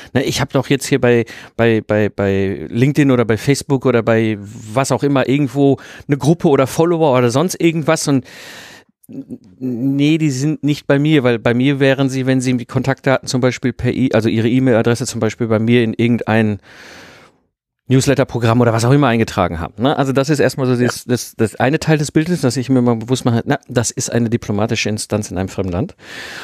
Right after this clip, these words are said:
Speaker 1: Das bedeutet aber auch, wenn ich dann dahin gehe, dass ich dann natürlich auch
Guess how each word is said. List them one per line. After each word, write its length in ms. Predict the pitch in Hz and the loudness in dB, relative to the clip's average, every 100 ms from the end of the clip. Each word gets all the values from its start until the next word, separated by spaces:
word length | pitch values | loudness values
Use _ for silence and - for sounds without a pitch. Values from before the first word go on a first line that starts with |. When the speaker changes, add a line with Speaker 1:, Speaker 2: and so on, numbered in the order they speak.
| - - - - _ | -18 -20 -20 -20 _
Speaker 1:
Das 200 | 139 123 | -4 -2
bedeutet 340 | 147 131 165 135 | 0 0 2 2
aber 200 | 117 135 | 0 2
auch, 380 | 165 175 214 - | 4 2 -2 -4
wenn 100 | 123 | -2
ich 80 | - | 0
dann 140 | 120 | 0
dahin 280 | 113 131 170 | 0 2 2
gehe, 380 | 127 147 196 156 | 2 2 2 -2
dass 160 | 107 - | -8 -6
ich 160 | 135 | -4
dann 120 | - 135 | -2 0
natürlich 540 | 131 151 143 131 - | 0 0 -2 -4 -2
auch 240 | 120 - | -2 -2